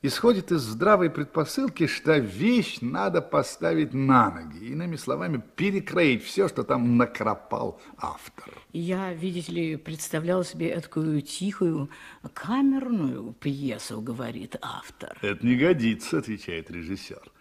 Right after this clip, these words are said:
Speaker 1: «Ее надо подать совершенно гротесково».
Speaker 2: Клара, это, э, забитое, беспомощное существо.
Speaker 1: Откуда вы это взяли?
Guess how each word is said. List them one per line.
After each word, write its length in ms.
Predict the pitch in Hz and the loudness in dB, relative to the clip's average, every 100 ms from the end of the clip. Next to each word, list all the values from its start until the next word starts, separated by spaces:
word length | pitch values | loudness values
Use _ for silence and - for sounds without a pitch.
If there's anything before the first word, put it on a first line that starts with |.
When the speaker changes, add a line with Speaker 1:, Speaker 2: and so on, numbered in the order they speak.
| _ _ | _ _
Speaker 1:
«Ее 240 | - 104 156 | -6 0 2
надо 220 | 202 208 | 2 0
подать 340 | - 160 165 | 6 8 8
совершенно 420 | - 170 - 170 185 | 4 -2 -2 0 -2
гротесково». 1000 | 117 156 165 156 - - 120 196 - - - _ _ 175 143 143 | -2 -4 -4 -6 -8 -8 -4 -2 -4 -10 -18 _ _ -18 -14 -16
Speaker 2:
Клара, 480 | - - 208 220 147 | -14 -8 -4 -2 -4
это, 240 | 123 127 156 | -6 -6 -6
э, 400 | 151 139 156 139 160 147 156 214 | -4 -4 -6 -8 -10 -12 -12 -14
забитое, 760 | 156 170 185 165 226 254 240 220 | -10 -4 -4 0 -2 2 2 2
беспомощное 1400 | 170 185 - - 220 294 330 330 - - 302 269 202 - | 0 -2 -4 -6 0 2 2 -2 -4 -2 2 2 2 -4
существо. 840 | - 180 - - 151 - 156 143 | -4 -4 -4 -6 -8 -12 -12 -4
Speaker 1:
Откуда 380 | 127 - 127 104 | -4 -2 -4 -4
вы 100 | 95 | -4
это 160 | 95 92 | -6 -8
взяли? 560 | 82 73 76 78 131 | -12 -10 -10 -6 -6